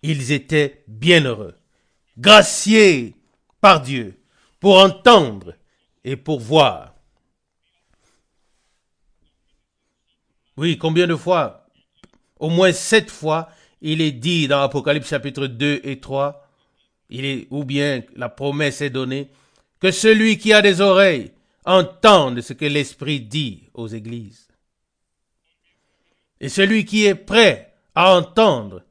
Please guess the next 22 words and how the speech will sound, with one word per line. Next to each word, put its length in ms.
ce 120
que 120
l'Esprit 540
dit 440
aux 140
églises, 720
celui-là 880
le 180
recevra, 800
et 260
à 140
celui-là 680
ce 160
sera 380
révélé, 680
et 100
Dieu 720
aura 300
son 160
chemin 420
avec 220
nous. 180